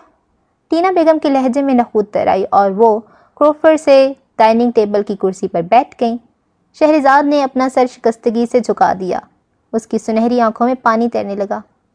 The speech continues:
"तो क्या अब आप हमसे हिसाब किताब लेंगी अपनी परवरिश करने का?" रूमी के लबों पर जहरालू तबस्सुम उभरा। "तुम चुप रहो, हजार दफ़ा कहा है मेरे मामलात में मत बोला करो।"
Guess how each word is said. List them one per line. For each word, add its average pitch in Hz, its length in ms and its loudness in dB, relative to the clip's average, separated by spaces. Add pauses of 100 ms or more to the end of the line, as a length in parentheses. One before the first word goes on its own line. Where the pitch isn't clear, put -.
(600)
"तो 254 80 2
क्या 269 240 2
अब 233 240 0
आप 220 220 2
हमसे 233 260 -2
हिसाब 247 420 2
किताब 220 380 0
लेंगी 202 240 0
अपनी 214 180 -4
परवरिश 208 380 -2
करने 202 280 -2
का?" 233 220 -4 (920)
रूमी 285 300 0
के 294 180 0
लबों 233 300 2
पर 226 260 2 (220)
जहरालू 220 500 2
तबस्सुम 247 520 -4
उभरा। 208 280 -6 (1200)
"तुम 349 160 4
चुप 330 280 0
रहो, 214 120 6
हजार 240 440 4
दफ़ा 285 220 2
कहा 254 140 2
है 262 60 2
मेरे 254 200 6
मामलात 240 460 4
में 233 60 4
मत 226 180 2
बोला 202 200 4
करो।" 190 220 -4